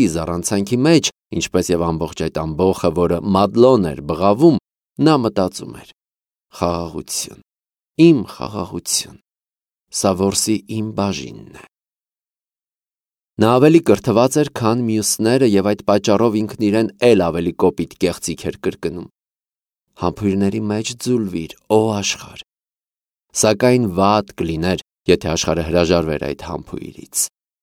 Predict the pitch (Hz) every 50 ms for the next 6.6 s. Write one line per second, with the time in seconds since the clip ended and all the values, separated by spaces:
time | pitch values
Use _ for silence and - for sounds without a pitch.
0 | _ _ _ _ _ _ _ _ _ - 92 101 113 131 135 - 160 143 110 120
1 | 113 110 113 104 104 113 117 110 117 110 104 101 101 101 101 101 - - 98 95
2 | 98 - - 110 107 101 95 85 78 - _ _ _ _ - 117 117 117 110 -
3 | - 131 117 110 95 101 101 101 98 - - 101 101 95 104 104 - - 127 -
4 | - 107 92 92 98 98 98 104 104 101 107 104 - 123 110 - 110 - 117 113
5 | 104 - - 131 - 113 98 101 110 107 - - 113 101 - - 110 101 - -
6 | 123 113 - - - - 90 90 90 - -